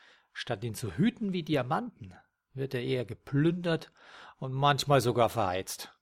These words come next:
Anders ausgedrückt, stellt die Bewältigung alltäglicher Führungsaufgaben so manchen Manager vor kleinere oder größere Herausforderungen. Manche Experten vergleichen Führung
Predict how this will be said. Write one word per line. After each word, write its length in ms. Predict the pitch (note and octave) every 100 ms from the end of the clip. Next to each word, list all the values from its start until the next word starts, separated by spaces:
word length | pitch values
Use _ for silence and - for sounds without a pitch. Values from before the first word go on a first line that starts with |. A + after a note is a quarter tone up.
| _ _ _ _ _ _ _ _ _ _ - _ _ -
Anders 300 | D#3+ F3 C#3
ausgedrückt, 520 | D3+ D#3+ D#3 D#3 - - - - - - _ -
stellt 360 | - B2+ A#2+
die 40 | A2 A2+ A2 - - -
Bewältigung 540 | B2 D#3+ D3+ C#3+ C#3+
alltäglicher 800 | - - D#3 D3+ D3+ C#3+ C#3+ C3+
Führungsaufgaben 960 | - C#3 D3+ C3 A#2 A2+ - A#2+ B2+ B2
so 140 | A#2
manchen 500 | A2 B2 D3+ - C#3
Manager 560 | B2 B2+ C3 - C3 A#2+ - -
vor 340 | - A2 G2
kleinere 880 | - A2+ F#2 F2 A#2+ D3+ D#3+ F3 E3+
oder 280 | - E3+ E3+
größere 580 | D3+ C3 C#3 C3+ C#3 C3
Herausforderungen. 880 | A#2+ G#2 F#2+ - G2 F#2+ F2+ F#2+ - _ _ _ _ _ _ _ _ _ _ _ _ _ _ _ _ -
Manche 280 | - E3
Experten 480 | - - - C3 -
vergleichen 500 | E3 C#3+ C#3+ C3+ B2
Führung 720 | - - F3 G#3+ C3 D3 F3